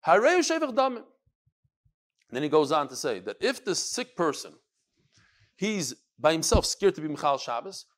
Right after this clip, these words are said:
kaifin oisa, you force him. Umedaber mal liboy. It's a nice way of forcing somebody. You speak nicely to him after you force him, and you tell him, "Shu chasidus shel shtus."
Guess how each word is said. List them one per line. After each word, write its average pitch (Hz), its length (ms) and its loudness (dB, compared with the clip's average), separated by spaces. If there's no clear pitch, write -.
kaifin 302 400 6
oisa, 180 500 2
you 160 100 -2
force 277 540 0
him. 123 260 -2
Umedaber 208 480 8
mal 254 160 6
liboy. 185 480 0
It's - 120 -10
a 139 40 -4
nice 170 200 -2
way 175 120 -2
of 156 80 -4
forcing 202 340 0
somebody. 165 400 -4
You 113 60 -10
speak 147 220 -6
nicely 233 380 0
to 202 100 0
him 185 80 2
after 175 200 -2
you 139 100 -4
force 233 320 4
him, 180 180 -6
and 139 100 -6
you 151 60 -6
tell 226 300 4
him, 127 160 -4
"Shu 160 240 -10
chasidus 247 1160 -4
shel 208 440 -4
shtus." - 680 -2